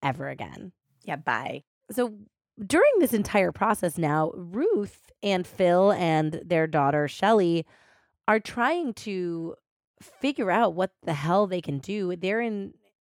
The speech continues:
Speaker 1: in Canada. When this first happened,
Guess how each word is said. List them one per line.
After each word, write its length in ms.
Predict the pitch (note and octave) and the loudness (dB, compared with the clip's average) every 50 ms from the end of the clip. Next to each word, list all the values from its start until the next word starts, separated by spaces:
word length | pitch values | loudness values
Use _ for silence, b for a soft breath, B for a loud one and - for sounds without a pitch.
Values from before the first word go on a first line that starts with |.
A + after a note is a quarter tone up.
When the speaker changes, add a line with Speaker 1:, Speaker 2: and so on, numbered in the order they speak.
| _ _ - | _ _ -16
Speaker 1:
in 80 | F3+ | -14
Canada. 600 | D3+ - - A3 G#3 F3 D#3 E3 D#3 F3+ G#3+ G#3 b b b b b b b b b b b b b b b b b b b b b b b b b b b - | -8 -2 0 0 0 0 0 0 0 -2 -2 -4 b b b b b b b b b b b b b b b b b b b b b b b b b b b -10
When 260 | A#3+ B3 A#3+ A#3+ A#3+ | -2 0 0 2 2
this 180 | A3+ A3 - | 0 -2 -2
first 280 | - - A3+ G#3 - - | 0 0 0 0 -2 -4
happened, 760 | - - G3+ G#3+ - - G#3+ G3 F3+ F3 F3 F3 F3 E3+ - | -4 -2 0 0 0 2 2 2 2 2 0 -2 -6 -6 -10